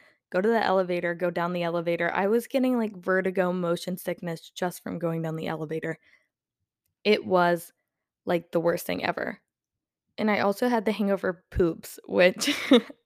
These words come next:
might be T M I, but I feel like we need to normalize having the hangover poops. 'Cause that was also not fun. That was almost worse. No, it was worse than the throwing up. But I'm getting ahead of myself.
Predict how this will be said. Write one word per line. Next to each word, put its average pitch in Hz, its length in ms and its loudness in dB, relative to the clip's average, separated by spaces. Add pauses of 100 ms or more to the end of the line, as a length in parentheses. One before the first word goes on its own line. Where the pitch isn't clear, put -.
(500)
might 214 240 4
be 302 120 6
T 277 160 6
M 220 120 8
I, 190 400 6
but 175 240 6 (100)
I 190 100 2
feel 214 160 2
like 254 140 4
we 277 120 4
need 262 200 4
to 208 80 -2
normalize 202 760 0 (440)
having 202 560 0
the 208 120 0
hangover 196 440 0
poops. 180 500 0 (600)
'Cause - 240 -10 (120)
that 254 240 2
was 349 180 0
also 277 460 2
not 247 340 2
fun. 233 320 2
That 190 140 2
was 269 140 -2
almost 247 500 0
worse. 226 320 0 (360)
No, 208 220 4 (520)
it 277 140 2
was 254 340 0
worse - 360 0 (100)
than 202 200 0
the 190 100 0
throwing 175 380 0
up. - 280 -6 (1700)
But 190 200 4
I'm 220 120 4
getting 233 240 2
ahead 175 220 -4
of 170 40 -4
myself. 170 400 -6